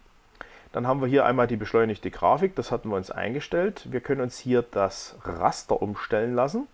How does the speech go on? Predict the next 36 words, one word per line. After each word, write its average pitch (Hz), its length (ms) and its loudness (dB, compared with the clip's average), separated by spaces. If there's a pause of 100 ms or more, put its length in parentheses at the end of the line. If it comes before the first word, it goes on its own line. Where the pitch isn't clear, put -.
(580)
zum 123 180 -6
Beispiel 110 320 2
hier 107 260 0
auf 95 380 0
Linien. 117 680 -2
Ich - 360 -14
mache 92 260 -8
das 147 180 0
mal. 180 360 2 (840)
Und 110 140 -8
wenn 110 80 -2
ich 110 80 0
jetzt 113 160 -2
hier 104 140 -2
auf - 120 -6
OK 160 320 -4
klicke, 143 440 2
sehen 113 320 0
wir, 170 220 4 (460)
hat - 200 0
sich - 180 -6
jetzt 127 200 -4
hier 123 460 4 (200)
die - 140 -4
Ansicht 127 460 0 (280)
dieses 104 420 -6
Rasters 110 460 -2
geändert 127 540 0
in 110 240 -2 (120)
Linien. 131 800 -2 (840)
Habe - 160 -4
also 98 160 -6
jetzt 95 180 -4
hier 107 180 -6
so 98 140 -6
eine 92 320 -4